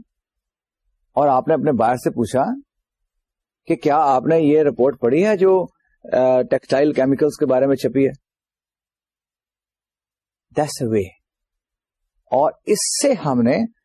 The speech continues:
آگے اپنی کنورسیشن کو چلانا ہے۔ تو we have asked a question کہ کیا آپ کو پتا ہے کہ ایکسپورٹ ٹرافی کس کو ملی ہے؟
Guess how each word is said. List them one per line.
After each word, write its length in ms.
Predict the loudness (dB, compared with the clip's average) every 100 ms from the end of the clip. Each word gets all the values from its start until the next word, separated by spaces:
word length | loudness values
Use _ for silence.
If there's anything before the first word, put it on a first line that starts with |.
| _ _ -6
آگے 260 | -2 0
اپنی 220 | 0 -2
کنورسیشن 580 | -2 -2 -2 -4 -6 -4
کو 120 | -2
چلانا 360 | -2 -2 -2 -4
ہے۔ 160 | -6 -10 -16 _ _ _ -6
تو 60 |
we 320 | 0 0 0 0
have 300 | 0 0 -2 -8 _ _ _ _ -4
asked 500 | -2 -2 -4 -8 -2
a 0 |
question 640 | -2 0 -4 -4 -4 -2 -2 -6 _ _ _ _
کہ 100 | -6
کیا 200 | 0 0
آپ 180 | 0 -2
کو 220 | -4 -2
پتا 180 | 0 0
ہے 120 | -2 -4 _ _ _
کہ 220 | 0 2 0 -4 _ _ _ _
ایکسپورٹ 560 | -10 -8 -2 -2 -2 -4 -8 -4
ٹرافی 340 | -4 0 -2
کس 160 | -4 -6
کو 120 | -2
ملی 240 | 0 2
ہے؟ 60 | 0